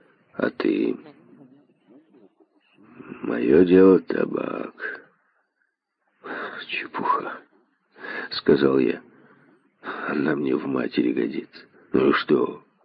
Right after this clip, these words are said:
Валяй, малыш. Я тебе мешать не буду. Хоть она и не молоденькая, но женщина хоть куда.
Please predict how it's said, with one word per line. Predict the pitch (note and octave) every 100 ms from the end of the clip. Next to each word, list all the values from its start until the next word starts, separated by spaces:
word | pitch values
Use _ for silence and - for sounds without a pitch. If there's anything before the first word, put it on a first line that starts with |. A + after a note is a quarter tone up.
| _ _ _ _ _ _ _ _ -
Валяй, | E2+ F2 F2+ - D2+ D#2
малыш. | D2 D#2+ - A1 - - - - - - - _ _ _ _ _ _ _ _ _ _ _ _ _ _ -
Я | C#2+ G2+
тебе | - -
мешать | - - - - -
не | A2+
буду. | A2 F2 B1+ - - - - _ _ _ _ _ _ _ _ _ _ _ _ _ _ _ _ -
Хоть | - -
она | D#3 C#3
и | C3+
не | C3
молоденькая, | B2+ C3 C#3 C#3 B2 - A2 A2
но | F#2+ G2 A2
женщина | G2 D#2+ D#2 - E2 -
хоть | - - -
куда. | - - - - B1 A1+ - -